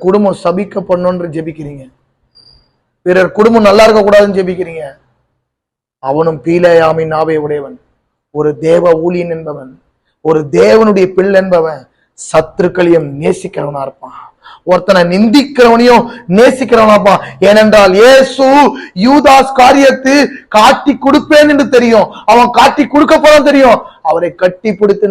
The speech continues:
நண்பன் என்று சொன்ன அந்த இயேசுவுக்கு பிள்ளைகளா இருக்கிற ஊழியக்காரனே, சகோதரியே, ஒரு குடும்பத்துக்கு விரோதமாக நீ ஜெபித்து கொண்டிருக்காயே, அந்த குடும்பம் நாசமாகணும், அந்த குடும்பம் அழியணும்னு உன் ஜெபம் கேட்கப்படாது. யாருடைய ஜெபம்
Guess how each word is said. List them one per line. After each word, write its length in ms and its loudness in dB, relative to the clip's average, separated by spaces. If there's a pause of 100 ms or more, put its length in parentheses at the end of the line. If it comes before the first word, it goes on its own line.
நண்பன் 420 -2
என்று 160 -2 (100)
சொன்ன 260 -2 (380)
அந்த 320 -2 (160)
இயேசுவுக்கு 540 2 (100)
பிள்ளைகளா 480 2
இருக்கிற 220 0 (380)
ஊழியக்காரனே, 680 2 (420)
சகோதரியே, 540 4 (360)
ஒரு 200 4
குடும்பத்துக்கு 480 2
விரோதமாக 440 4 (440)
நீ 80 2 (140)
ஜெபித்து 360 2
கொண்டிருக்காயே, 520 4 (340)
அந்த 100 2 (140)
குடும்பம் 320 2
நாசமாகணும், 640 4 (240)
அந்த 140 4 (100)
குடும்பம் 280 2
அழியணும்னு 360 2 (340)
உன் 220 0
ஜெபம் 300 2
கேட்கப்படாது. 600 4 (380)
யாருடைய 400 4 (140)
ஜெபம் 260 2